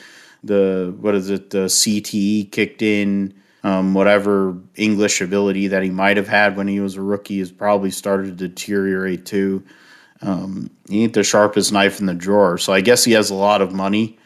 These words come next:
um, that he's willing to waste a couple of million dollars on a nowhere program. I mean, I'm waiting for when the points switch, um, after Phoenix,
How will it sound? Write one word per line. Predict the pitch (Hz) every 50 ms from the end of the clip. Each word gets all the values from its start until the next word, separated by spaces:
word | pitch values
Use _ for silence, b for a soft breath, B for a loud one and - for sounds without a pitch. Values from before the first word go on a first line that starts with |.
| b b b b b b
um, | 101 98 95 92 95 98 95 90
that | 95 95 95
he's | 95 95 87 95
willing | 98 95 98 101 98
to | 92
waste | 90 95 95 98 92 - - - 90
a |
couple | 87 - - 87 85 - 98
of | 95 92
million | 95 98 95 98 98 98 95
dollars | 90 95 92 92 92 95 98 95 98 95
on | 101 95 95 92
a | 90 87
nowhere | 87 90 90 92 95 95 95 95 98 95 90 92
program. | 92 - - 98 92 95 90 98 98 98 98 101 101 B B B B B
I | 107
mean, | 120 120 107 92 - B B B B
I'm | - 117 123 120
waiting | 113 120 135 147 143 131 117
for | - - 113
when | 104 110 110 110
the | 98 92
points | 87 - - 110 107 110 113 113 -
switch, | - - - - 104 110 110 110 - - - - - b b b b b b b b
um, | 101 104 101 98 95 98
after | - - 104 104 104 - - - 101 95
Phoenix, | - - - 104 104 104 107 110 107 - - - - - -